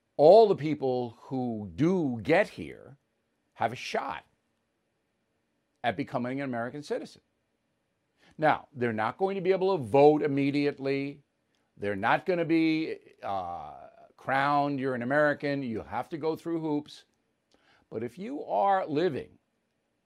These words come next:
in a third world country, anywhere in the world,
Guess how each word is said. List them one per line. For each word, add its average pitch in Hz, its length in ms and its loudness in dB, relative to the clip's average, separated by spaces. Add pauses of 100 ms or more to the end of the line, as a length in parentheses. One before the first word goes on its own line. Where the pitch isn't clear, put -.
(380)
in 165 380 0
a 123 160 -4
third 175 460 0
world 160 400 -2
country, 123 420 -6 (160)
anywhere 254 480 0
in 95 80 -6
the 85 80 -12
world, 76 420 -16